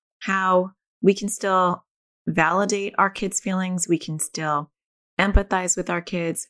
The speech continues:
We can still problem solve with our kids and not accommodate.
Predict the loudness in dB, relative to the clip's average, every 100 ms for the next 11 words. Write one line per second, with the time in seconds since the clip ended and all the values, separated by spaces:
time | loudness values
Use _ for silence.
0 | -2 -2 -2 -6 -6 -6 -6 -10 _ -2
1 | 2 4 4 2 0 -2 -6 -4 -4 -4
2 | -6 -8 -8 -10 _ _ _ -6 -2 2
3 | 6 8 8 2 -4 -2 -2 -4 -6 -6